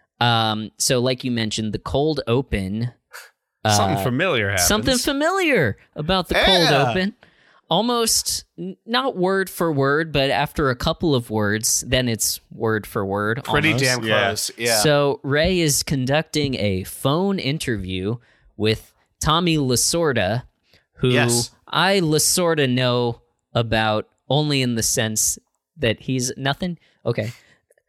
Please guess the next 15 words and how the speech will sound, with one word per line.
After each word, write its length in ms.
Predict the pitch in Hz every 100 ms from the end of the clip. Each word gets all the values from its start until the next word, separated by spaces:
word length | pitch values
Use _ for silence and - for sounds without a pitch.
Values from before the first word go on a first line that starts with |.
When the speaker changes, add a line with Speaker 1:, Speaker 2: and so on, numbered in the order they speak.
| _ - - -
Speaker 3:
Yeah, 160 | 127
I, 80 | 139
no, 180 | 151 196
I 120 | 190
got 280 | 233 214 190
you. 80 | 285
Speaker 1:
Okay. 80 | -
Speaker 3:
I 40 |
got 40 | 240
Speaker 2:
That's 160 | -
a 100 | 175
Speaker 3:
it. 40 | 147
Speaker 2:
good 80 | 85
one. 120 | 107 156
Speaker 1:
Recognized. 680 | 151 165 175 165 170 -